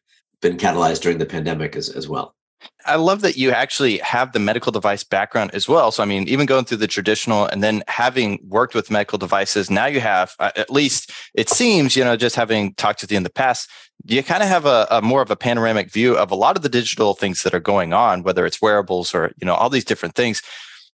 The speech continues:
Speaker 2: Since our audience is a very primarily medical device, I'm curious, as people are developing these devices,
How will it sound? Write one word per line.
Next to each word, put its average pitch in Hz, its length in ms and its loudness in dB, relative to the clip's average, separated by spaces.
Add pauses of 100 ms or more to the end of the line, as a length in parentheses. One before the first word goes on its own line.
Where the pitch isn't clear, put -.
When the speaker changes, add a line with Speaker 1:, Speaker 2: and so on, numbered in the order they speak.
(180)
Speaker 2:
Since 147 260 2
our 135 180 4
audience 127 380 2
is 127 320 2
a 107 80 2
very 107 380 2
primarily 113 720 0
medical 110 320 0
device, 104 500 -2
I'm 117 80 -6
curious, 214 560 0 (100)
as 156 280 0
people 151 300 0
are 120 80 2
developing 104 540 0
these 92 220 -2
devices, - 720 -2